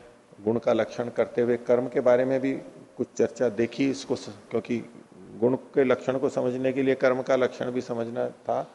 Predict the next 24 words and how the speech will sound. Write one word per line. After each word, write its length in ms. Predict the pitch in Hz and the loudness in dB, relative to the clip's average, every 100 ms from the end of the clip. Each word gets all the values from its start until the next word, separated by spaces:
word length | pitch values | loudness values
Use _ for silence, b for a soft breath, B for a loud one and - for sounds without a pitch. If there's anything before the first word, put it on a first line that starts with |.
| B B B | B B B
तो 100 | - | 2
लगभग 380 | 156 165 175 185 | 2 4 2 0
उसी 440 | - - - 196 | -2 -8 -4 -2
दृष्टि 400 | 175 156 131 120 | -2 0 -2 -4
से, 220 | 101 147 180 - | -4 -6 -8 -12
ये 80 | 127 | -10
समझी 360 | 127 123 127 147 | -6 -4 0 2
भी 100 | 143 | 2
हमारी 280 | 123 123 120 | 0 -2 -2
सरलता 400 | 127 117 - 107 | -2 -2 0 -2
से 200 | - 107 | 0 -2
बातें 320 | 104 98 107 | -2 -2 -6
हैं। 240 | 117 170 - - b b b b b b b _ _ _ - | -6 -6 -10 -20 b b b b b b b _ _ _ -8
और 140 | 107 | -6
सत्रह 320 | 107 120 120 | -2 -2 0
सूत्र 300 | 113 120 117 | -2 -2 -2
की 120 | 117 123 | -2 -2
भूमिका 360 | 107 113 110 | 0 -2 -2
कह 140 | 113 117 | -2 0
रहे 100 | 113 | 0
हैं, 80 | |
"अधुना 320 | 117 107 117 113 | 0 0 0 0
कर्मणो 440 | 117 107 110 131 | -2 -2 -2 0
लक्षणम", 560 | 131 98 - 104 101 | 0 -2 -4 -6 -6